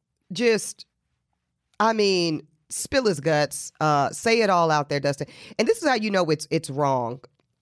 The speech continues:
When you s-, say the words, "How can I help myself?"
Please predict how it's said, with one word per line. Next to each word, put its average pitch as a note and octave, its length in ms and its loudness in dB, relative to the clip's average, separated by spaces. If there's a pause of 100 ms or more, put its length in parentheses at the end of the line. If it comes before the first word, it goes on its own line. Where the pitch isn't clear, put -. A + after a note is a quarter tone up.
(420)
When G3+ 200 0
you D4 140 4
s-, - 240 -6 (280)
say A3 320 0
the F#3 100 0
words, C#3 760 0 (880)
"How G3 240 0
can F#3+ 180 -4
I D3 120 0
help D#3 260 -4
myself?" - 680 -12